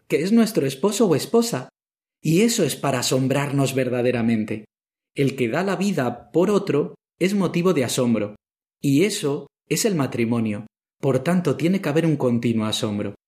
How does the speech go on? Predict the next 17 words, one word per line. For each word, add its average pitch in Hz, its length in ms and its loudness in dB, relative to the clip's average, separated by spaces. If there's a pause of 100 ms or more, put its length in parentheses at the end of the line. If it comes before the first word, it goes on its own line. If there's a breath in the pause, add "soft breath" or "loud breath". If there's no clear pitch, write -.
(580)
Para 120 260 -4
terminar, 131 640 0 (340)
me 139 100 2
gustaría 135 420 0
contaros 175 480 0
una 185 200 2
brevísima 147 640 2
historia 170 420 0
a 131 40 0
ver 180 140 2
si 147 180 -2
soy 185 180 2
capaz 170 340 -4
de 127 80 0
asombraros. - 760 -4 (500)
Dos 208 340 0
hombres, 208 520 2